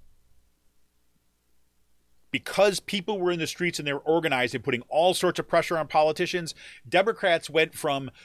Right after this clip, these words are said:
uh, I don't know if we can say the word abortion out loud, to overtly championing abortion rights. You had a do-nothing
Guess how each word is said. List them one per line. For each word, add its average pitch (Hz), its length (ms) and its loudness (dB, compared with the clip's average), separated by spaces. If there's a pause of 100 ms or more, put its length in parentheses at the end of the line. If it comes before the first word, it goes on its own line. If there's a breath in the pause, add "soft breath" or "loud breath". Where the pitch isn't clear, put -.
(180 loud breath)
uh, 139 300 6
I 160 100 4
don't 233 220 6
know 196 160 0
if 185 120 -2
we 175 100 -6
can 147 160 -12
say 156 260 -2
the 165 120 -2
word 170 360 2
abortion 160 480 0
out 190 180 -4
loud, 190 380 2 (300 soft breath)
to 143 260 -2 (640)
overtly 214 840 -2 (160)
championing 180 800 0
abortion 135 580 -4
rights. - 540 -12 (3250 soft breath)
You 196 180 -6
had 185 340 6
a 147 140 2
do-nothing 185 920 -2